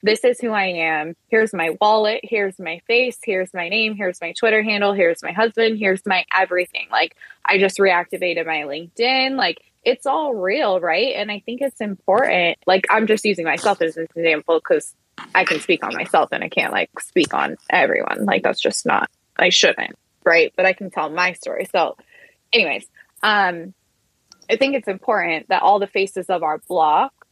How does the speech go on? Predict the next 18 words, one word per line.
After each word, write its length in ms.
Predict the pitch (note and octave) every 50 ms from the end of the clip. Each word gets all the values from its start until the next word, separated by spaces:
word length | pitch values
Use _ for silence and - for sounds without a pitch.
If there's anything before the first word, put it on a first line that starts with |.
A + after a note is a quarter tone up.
| _ _ _ _ _ _ _ -
are 300 | G3+ F#3+ F#3+ F3 E3 E3+
consistent. 680 | - - G#3+ F#3 E3+ - - - - - - - - - _ _ _ _ _ _ _ -
And 520 | - F#3+ F#3 F3+ F3+ E3+ E3 E3+ F3 F3 - - _
the 100 | - G#3
things 300 | - A3 G#3+ G3+ G3+ F#3
that 140 | G3+ F#3+ F#3
are 120 | F3 F3+ F3 - -
said, 280 | - F#3+ F3+ E3+ E3+ - -
I 160 | F#3 G#3 G#3+
hope 480 | G#3 - - - A3 F#3+ D#3+ D3+ F#3+ - _ _ - - _ _ _ _ _ -
that 200 | - G3+ F#3+ -
the 100 | - F#3+
things 240 | - G3 F#3+ F#3+ F#3
that 120 | G3+ F3+
are 120 | F3 F3 F3+ -
said 240 | - F3 E3+ E3+ -
to 120 | - -
my 140 | F3+ E3 E3